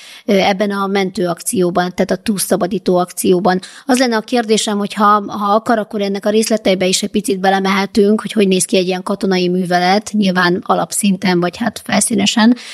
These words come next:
és, ö, arra lennék kíváncsi még, hogy a háború egészére lesz-e ennek bármilyen kihatása vagy befolyása?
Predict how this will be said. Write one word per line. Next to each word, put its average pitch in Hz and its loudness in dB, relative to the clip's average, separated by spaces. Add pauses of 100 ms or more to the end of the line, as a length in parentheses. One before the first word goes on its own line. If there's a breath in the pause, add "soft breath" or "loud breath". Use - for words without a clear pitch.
(260 loud breath)
és, 214 2
ö, 214 2
arra 240 2
lennék 196 -4
kíváncsi 202 -2
még, 202 0
hogy 190 0
a 185 4
háború 202 2
egészére 196 0
lesz-e 208 -2
ennek 190 -2
bármilyen 190 -4
kihatása 214 -4
vagy 208 -6
befolyása? - -6